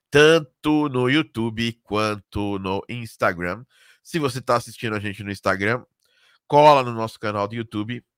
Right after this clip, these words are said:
né? Porque ali a gente vai ter mais coisas. É, eu vou deixar os comentários abertos a partir de agora também no Instagram, pra vocês mandarem suas dúvidas, suas perguntas.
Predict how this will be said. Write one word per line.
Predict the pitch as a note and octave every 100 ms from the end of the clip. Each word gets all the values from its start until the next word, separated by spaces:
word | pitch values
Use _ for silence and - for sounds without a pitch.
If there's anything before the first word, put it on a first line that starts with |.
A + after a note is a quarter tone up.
| _
né? | F#2 F#2+ A2
Porque | A2 G#2 F#2 G#2+ G#2+ _ _ _ _
ali | G2 G#2+
a | G#2+
gente | G#2+ -
vai | G#2
ter | -
mais | G#2 G2 F#2+
coisas. | - G#2 B2 C3+ - _ _ _
É, | G2+ -
eu | A2+
vou | A2+
deixar | D#3+ C3+ - C#3
os | D#3
comentários | - A2 G#2+ A2+ G#2 G#2
abertos | F2+ G#2 A2+ G#2
a |
partir | - F#2+ G2+
de |
agora | G2 F#2 G2
também | G2+ F2+ F2+
no | F#2
Instagram, | - G#2 G2+ A#2 - _ _ _
pra | C#3+
vocês | B2+ B2 B2+ A2
mandarem | G#2 G2 F#2+ F#2
suas | - D#2+ C2
dúvidas, | A#2 C3 B2+ A#2
suas | - G#2 -
perguntas. | F#2 D#2 G#2 B2+ G#2 -